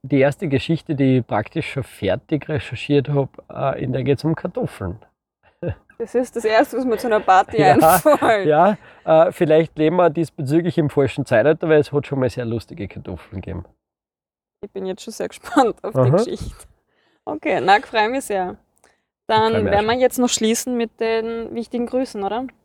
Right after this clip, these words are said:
Speaker 1: Ja, äh, dann, äh, dann wir nochmal anprosten auf die von uns gegrüßten Leute, auf den Gabriel.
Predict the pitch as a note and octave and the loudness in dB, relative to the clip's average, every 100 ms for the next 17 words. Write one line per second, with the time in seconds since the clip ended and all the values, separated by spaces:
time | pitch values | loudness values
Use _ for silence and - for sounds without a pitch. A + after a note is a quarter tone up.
0 | _ _ _ _ - - - B2+ G3 A3 | _ _ _ _ -20 -12 -2 2 2 0
1 | - - C#3 C3 B2+ B2+ C#3+ _ _ B2+ | -6 -2 2 6 6 4 0 _ _ 0
2 | A#2+ A#2 - - - C3 C3 C3 B2 - | 0 -4 -10 -14 -4 0 2 2 0 0
3 | A#2 - D3 D3 - G#3+ A3 _ B2 B2 | -2 0 -2 -2 -4 -8 -8 _ -2 -2
4 | - - B2 C3 B2 B2+ - C#3 B2+ A#2 | -4 -14 -6 0 0 0 -2 2 2 0
5 | C#3 - B2 - A#2 G2+ - _ - - | -8 -6 -6 -6 -4 -2 -2 _ -6 -6
6 | A#2+ A2+ A2+ G#2+ - - G2 B2+ E3+ | -10 -8 -8 -8 -12 -10 -8 0 0